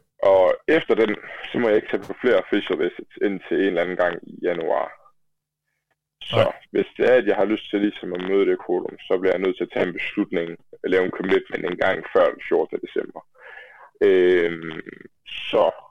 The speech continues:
Speaker 1: det, jeg tror, jeg gør, og jeg er ikke sikker på det endnu,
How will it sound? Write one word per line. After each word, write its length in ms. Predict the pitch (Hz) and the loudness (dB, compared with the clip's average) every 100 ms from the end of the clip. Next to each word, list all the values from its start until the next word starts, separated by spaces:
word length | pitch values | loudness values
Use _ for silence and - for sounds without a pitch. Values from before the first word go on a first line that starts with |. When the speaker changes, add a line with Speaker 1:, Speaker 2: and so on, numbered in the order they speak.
| _ _ _ _ _ _ | _ _ _ _ _ _
Speaker 1:
det, 80 | 143 131 | 8 8
jeg 60 | 113 | 8
tror, 220 | - 139 104 | 6 8 8
jeg 60 | 101 - | 6 2
gør, 120 | 58 - - _ _ _ - | -2 -2 -10 _ _ _ 2
og 40 | 107 | 6
jeg 80 | 107 | 6
er 80 | |
ikke 180 | 113 - 139 | 4 0 2
sikker 160 | 104 98 | 4 4
på 60 | 90 | 0
det 80 | 85 | 0
endnu, 140 | 85 | -4